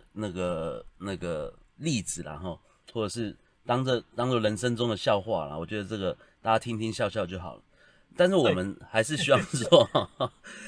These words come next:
Speaker 2: Vincent老师，这个老师，这个，这个等一下，叫人家纠正一下了。我们既然在这个市场要传递正确的观念，这个就不是刚刚Vincent，Vincent老师是很幽默的人，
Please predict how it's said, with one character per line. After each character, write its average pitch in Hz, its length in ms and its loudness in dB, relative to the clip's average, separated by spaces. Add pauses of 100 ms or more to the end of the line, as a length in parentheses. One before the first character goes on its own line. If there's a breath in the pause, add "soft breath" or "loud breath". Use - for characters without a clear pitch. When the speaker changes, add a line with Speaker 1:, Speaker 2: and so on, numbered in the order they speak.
Speaker 2:
Vincent 214 360 6
老 180 160 2
师， 233 200 -8
这 247 100 -6
个 214 160 -6
老 160 160 -2
师， 160 220 -18
这 226 100 -4
个， 208 120 -6
这 208 100 -6
个 214 100 -4
等 165 100 -4
一 170 40 -2
下， 180 100 -8
叫 202 160 -6
人 180 140 -4
家 175 100 -2
纠 175 260 -12
正 156 160 -10
一 120 120 -16
下 139 140 -14 (100)
了。 - 80 -18 (300)
我 147 100 -12
们 190 100 -8
既 254 140 -8
然 190 100 -2
在 196 140 -4
这 190 100 -14
个 175 80 -12
市 185 180 -18
场 127 160 -18
要 151 120 -8
传 120 260 -14
递 135 160 -18
正 123 240 -18
确 131 160 -20
的 113 120 -20
观 104 260 -20
念， 101 160 -20 (200)
这 214 120 -6
个 151 60 -4
就 - 100 -12
不 113 120 -18
是 127 180 -20 (240)
刚 123 140 -18
刚 123 180 -12 (380)
Vincent，Vincent 156 580 -12
老 123 160 -8
师 151 160 -20
是 143 160 -20
很 104 180 -20
幽 113 140 -18
默 113 180 -20
的 95 100 -20
人， 87 80 -20